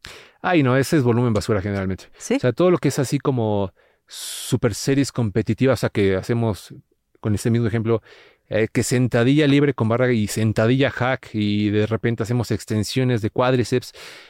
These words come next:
Speaker 1: No, no, no, <laughs> es-, es-, eso no aplica. O sea, eh, porque hay un límite en el cual nosotros, eh, es como un vaso de agua, ¿no? Es justamente como el que tenemos aquí, ¿no? Tenemos un vasito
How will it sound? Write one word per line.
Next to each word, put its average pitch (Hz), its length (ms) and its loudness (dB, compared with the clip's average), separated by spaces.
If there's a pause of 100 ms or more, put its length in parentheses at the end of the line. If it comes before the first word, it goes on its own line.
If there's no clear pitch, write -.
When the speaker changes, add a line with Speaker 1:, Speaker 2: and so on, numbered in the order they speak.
(180)
Speaker 1:
No, 131 180 0
no, 135 100 2
no, 131 160 2 (140)
<laughs> - 120 0
es-, - 180 4
es-, - 260 -4 (140)
eso 156 280 2
no 151 100 2
aplica. 117 340 -2 (360)
O 120 60 -2
sea, 131 220 4
eh, 113 420 2
porque 127 240 0
hay 165 160 4
un 208 100 4 (140)
límite 196 480 2 (400)
en 110 120 0
el 110 140 2
cual 127 160 0
nosotros, 131 500 0 (180)
eh, 98 420 0 (840)
es 135 140 -2
como 202 180 2
un 196 60 2
vaso 175 260 2
de 104 100 4
agua, - 220 0
¿no? 107 120 -2
Es 101 320 -6
justamente 104 640 -4
como 95 160 -2
el 95 40 -4
que 104 100 -4
tenemos 107 320 -4
aquí, 107 180 -12
¿no? 107 160 -10 (440)
Tenemos 113 400 -2
un 160 80 2
vasito 156 500 0